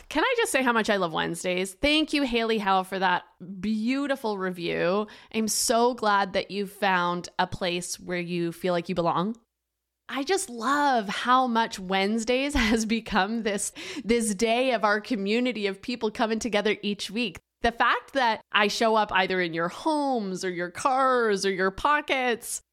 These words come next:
and you look forward to this day of the week so much is so amazing to me. It's truly such a dream. So thank you, Haley Howe, for coming to listen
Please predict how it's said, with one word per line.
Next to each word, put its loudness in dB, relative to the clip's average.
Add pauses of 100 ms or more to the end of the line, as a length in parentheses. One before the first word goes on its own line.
(160)
and 2
you 2
look -2
forward 0
to -10
this -2
day 0
of -2
the 0
week -6
so 0
much 0
is 0
so -2
amazing -2
to -10
me. -6
It's -6
truly -2
such -2
a -2
dream. -6
So 0
thank 0
you, 0
Haley -2
Howe, 0
for -2
coming -4
to -8
listen -6